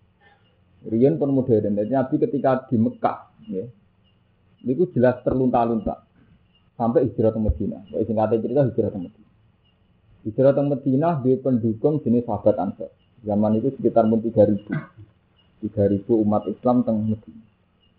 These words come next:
Wong kafir Mekah tetep ngerasa luwih kuat. Mergo di umat puluhan ribu. Wis ngono secara ekonomi mata. Iki nak Muhammad di ben-beno iku iso jaduk ning perang tuan. Akhire wong kafir kerja sama kalian Yahudi Madinah ya.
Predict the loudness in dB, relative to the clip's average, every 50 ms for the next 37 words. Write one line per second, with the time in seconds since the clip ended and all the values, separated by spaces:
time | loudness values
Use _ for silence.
0 | _ _ _ _ _ _ _ -4 -2 -2 -2 0 0 -2 2 2 0 2 2 -2
1 | -2 2 2 2 2 2 -2 -2 -2 0 0 0 0 2 2 0 2 2 0 0
2 | 0 -2 -2 -2 -4 -2 -2 -2 0 2 2 2 2 2 0 0 0 -2 -2 -2
3 | -2 0 0 2 2 2 2 0 -2 -6 -8 -14 -20 _ _ _ _ _ _ _
4 | _ 0 0 2 2 2 0 0 0 -2 -2 0 0 2 2 2 2 0 0 2
5 | 2 2 0 0 -2 -4 -8 _ _ _ _ _ _ _ _ _ _ _ _ _
6 | _ _ _ _ _ _ _ _ _ _ _ _ _ _ _ _ -6 -2 0 0
7 | 2 0 0 0 0 0 0 0 0 0 -2 -4 -2 0 0 0 0 0 0 0
8 | 0 0 0 0 0 0 -2 -4 0 2 2 2 2 0 -2 -2 -2 -2 -2 -2
9 | -2 0 0 0 0 2 2 0 0 0 -2 -2 -4 -6 -10 -16 _ _ _ _
10 | _ _ _ -20 _ _ _ _ _ _ _ _ _ _ _ _ _ _ _ _
11 | _ _ _ _ -6 -4 -4 -2 -2 0 0 0 2 2 0 0 0 2 0 0
12 | 0 -2 -2 0 0 0 0 -4 -8 -14 _ _ _ _ -4 -4 -2 2 2 2
13 | 4 2 0 0 0 0 0 2 2 2 2 2 2 2 0 0 -2 -4 -6 -4
14 | _ -2 -2 0 -2 -2 -4 -2 -2 -2 0 -2 -4 -6 -6